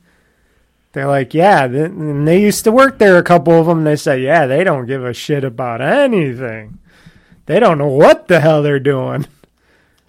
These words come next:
It's different cultures. You got your McDonald's culture, your Burger King culture, your Five Guy culture.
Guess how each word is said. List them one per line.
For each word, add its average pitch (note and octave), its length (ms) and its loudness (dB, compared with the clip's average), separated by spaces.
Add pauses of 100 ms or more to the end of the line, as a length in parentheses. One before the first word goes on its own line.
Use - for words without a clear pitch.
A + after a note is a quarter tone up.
(240)
It's - 120 -20
different F#3 460 2
cultures. F3+ 760 0 (1000)
You C#3 80 -12
got D3 180 -2
your B2 80 -10
McDonald's E3 540 -2
culture, F#3+ 360 -2
your E3 120 0
Burger F3+ 300 0
King F3+ 220 -6
culture, F#3+ 720 -4
your A#2 320 -6
Five E3+ 420 -4
Guy F3 220 0
culture. F3 720 -4